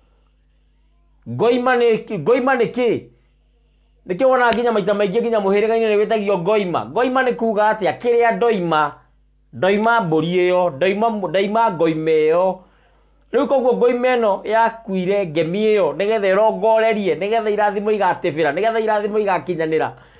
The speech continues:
Eh, Njoroge wa Mwaũra kanjĩra, "Thayũ iregi, thayũ mũno." Mũndũ wĩtagwo Willy Kimbo kanjĩra, "Mũndũ amenyaga atĩa rika rĩake, kana nĩ rĩa Mwangi, kana nĩ rĩa Irũngũ? Kũringanaga na thoguo kana guka guo nĩ wa rika rĩrĩkũ? Tondũ niĩ ndĩ wa rika rĩa guka,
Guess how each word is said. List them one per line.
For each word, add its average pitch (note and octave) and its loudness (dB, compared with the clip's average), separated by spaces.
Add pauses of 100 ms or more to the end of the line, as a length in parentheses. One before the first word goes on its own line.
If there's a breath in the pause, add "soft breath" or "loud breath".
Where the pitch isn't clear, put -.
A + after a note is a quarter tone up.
(380 soft breath)
Eh, D#3+ 0
Njoroge G3 0
wa A3+ 4
Mwaũra A3 0
kanjĩra, G#3 0
"Thayũ G3+ 0
iregi, G3 -2
thayũ G#3 0
mũno." G3 -2 (120)
Mũndũ F3+ -2
wĩtagwo G3+ -2 (1500)
Willy G#3 -6
Kimbo G#3 -4
kanjĩra, G#3 0
"Mũndũ G3 -2
amenyaga G3 0
atĩa F#3+ -2
rika F#3+ -4
rĩake, F3 -2
kana G3 -2
nĩ F#3+ -4
rĩa G3 0
Mwangi, F#3 -4
kana F#3 0
nĩ - -2
rĩa F3+ -2
Irũngũ? E3+ 0 (380 loud breath)
Kũringanaga G#3+ 0
na F#3 -2
thoguo F#3+ 0
kana F#3 0
guka G3+ -2
guo F#3+ 0
nĩ F3+ 0
wa G3 2
rika E3+ -2
rĩrĩkũ? C#3 -2
Tondũ G#3 -2
niĩ A3+ -2
ndĩ G3 0
wa F3+ 2
rika F3+ -2
rĩa F3 2
guka, F3 0